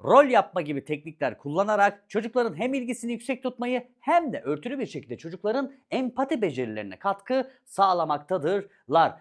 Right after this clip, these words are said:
Ne yapıyormuşuz? Oyunla, dramayla, rol yapmayla çocuklarda empati yeteneğini yani sosyalleşmeyi, sosyal beceriyi güçlendiriyormuşuz. Vay vay vay. Netice itibariyle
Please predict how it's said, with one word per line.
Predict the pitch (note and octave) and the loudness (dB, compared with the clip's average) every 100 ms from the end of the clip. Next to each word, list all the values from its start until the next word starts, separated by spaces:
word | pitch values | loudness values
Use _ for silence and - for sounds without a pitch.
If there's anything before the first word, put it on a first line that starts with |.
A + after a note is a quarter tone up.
| _ | _
Ne | C#3 F#3 | -4 0
yapıyormuşuz? | F#3 E3 D#3 C3+ A3+ D3+ | 0 0 -2 -2 -4 -2
Oyunla, | A#2+ C3 C3 C3 B2+ | -2 -2 -4 -4 -4
dramayla, | A2+ A#2+ C3+ C3 A#2+ | -4 -2 -2 -2 -2
rol | A#2 C#3+ | -2 -2
yapmayla | C3+ A#2 A#2 A2+ D#3 G3+ - | -2 -4 -8 -2 -2 -2 -10
çocuklarda | - B2 - A#2 D#3 | -10 -8 -2 -2 -2
empati | A2+ - B2 D#3 | -8 -12 -12 -8
yeteneğini | B2+ A2 G#2+ A2+ | -8 -8 -10 -10
yani | G2+ | -12
sosyalleşmeyi, | - A2+ - A2+ A#2 A2+ A2 A#2 | -14 -14 -8 -6 -6 -10 -14 -14
sosyal | B2 A2 - C#3+ | -14 -16 -8 -8
beceriyi | A2+ G#2 A2 G3+ A3+ _ _ | -8 -12 -4 -4 -4 _ _
güçlendiriyormuşuz. | A#2+ - B2 A#2+ B2+ B2 A2 G#2 F#2+ | -12 -4 -4 -2 -4 -6 -8 -14 -10
Vay | F#2+ A2 G#2+ | -4 -4 -4
vay | G2 B2 B2+ | -2 -2 -2
vay. | F#2+ B2+ C3 - _ _ _ | 2 2 2 -2 _ _ _
Netice | A3 C#4 C#4+ D#4+ | 0 2 2 2
itibariyle | - F3+ F3+ E3+ D3 G#2 | 4 10 10 10 2 0